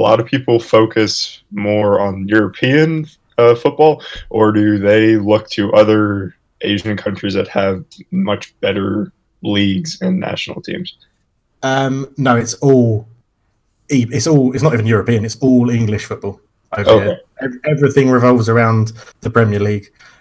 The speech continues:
Speaker 2: Um, I think the biggest supporters club in Singapore is Liverpool. Second biggest is Man United. Um, there is a big Leicester support in Singapore purely because of the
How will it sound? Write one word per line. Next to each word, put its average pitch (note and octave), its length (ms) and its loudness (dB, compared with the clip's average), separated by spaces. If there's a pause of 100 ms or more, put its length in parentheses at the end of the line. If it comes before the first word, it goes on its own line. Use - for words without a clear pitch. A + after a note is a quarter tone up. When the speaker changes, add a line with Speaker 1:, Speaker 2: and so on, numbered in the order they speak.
Speaker 2:
Um, A2 300 0
I A2 80 -4
think B2 240 -2
the B2 80 0
biggest B2+ 340 2
supporters B2 420 -2
club A#2+ 180 2
in A2+ 80 0
Singapore A#2 580 -2
is G#2+ 140 -2
Liverpool. A#2 420 2 (100)
Second A#2 380 -2
biggest A2 280 -2
is G#2 100 -6
Man A2 180 0
United. G#2+ 380 -2 (480)
Um, G#2 640 -2 (260)
there C3 160 4
is B2+ 100 6
a B2 100 6
big C#3 260 0
Leicester C#3 320 2
support A#2+ 520 -2 (120)
in A2+ 440 0
Singapore A2+ 540 0
purely B2 300 2
because A#2 300 -2
of G#2+ 80 -4
the G#2+ 100 -10